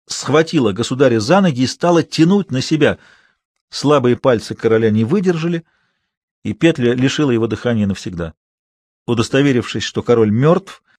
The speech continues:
они отпустили его. Тело Андрея рухнуло вниз, голова его сильно ударилась о камни и треснула, как арбуз. Лежал он с веревкой на шее, почти нагой и в луже крови,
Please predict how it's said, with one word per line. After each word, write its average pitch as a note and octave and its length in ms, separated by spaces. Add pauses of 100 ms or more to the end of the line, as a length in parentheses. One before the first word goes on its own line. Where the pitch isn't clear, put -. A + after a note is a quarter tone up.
(260)
они A#2 240
отпустили A2 520
его. D#2 260 (680)
Тело C3+ 440
Андрея A2+ 520
рухнуло G2+ 420
вниз, B2+ 540 (640)
голова C3+ 380
его B2+ 140
сильно A#2+ 420
ударилась A2 540
о A2 80
камни C#3 340
и G#2+ 40
треснула, C3 540
как A#2+ 180
арбуз. B2+ 400 (960)
Лежал C#3+ 420
он A2+ 100
с - 100
веревкой C3+ 380
на B2+ 120
шее, D#3 320
почти A#2+ 340
нагой B2+ 380
и A#2 80
в G2 160
луже A#2+ 340
крови, C3 520